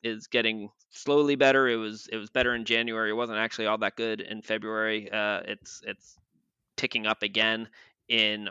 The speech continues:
March. Um, on top of that, and one of the key distinctions, and, and to me the most important factor, uh, in separating Tatum from, like, a DeRozan or a Morant, is that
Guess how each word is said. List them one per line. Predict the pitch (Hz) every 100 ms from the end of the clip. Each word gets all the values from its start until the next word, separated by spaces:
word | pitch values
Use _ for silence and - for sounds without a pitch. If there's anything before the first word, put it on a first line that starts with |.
| -
March. | 120 135 139 - - - _ _ _ _ -
Um, | 117 110 110 107 104 98 - _ _ _
on | 120 123
top | 170 208
of | 202 117
that, | 113 107 - _ -
and | 120
one | 127
of | 127
the | 117
key | - 170
distinctions, | 151 135 131 143 143 - 101 107 - -
and, | 110 104
and | 110 110 98 - _ _ _ -
to |
me | 127 135
the | 113
most | 110 107
important | 101 - 190 120 -
factor, | 110 104 107 101 - _ _ _ _
uh, | 104 110 107
in | 117
separating | 113 120 - 110 107 104 104 - _ _ _ _ _ _
Tatum | - 139 127 117 110
from, | 110 113
like, | 107 104 101 - -
a | 123
DeRozan | 127 135 156 135 110 104 104 104 _
or | 117 117 117 110 107 - _ _ _
a | 113
Morant, | 113 120 143 101 110 - - _ _ _ _ _
is | 123 123
that | 135 135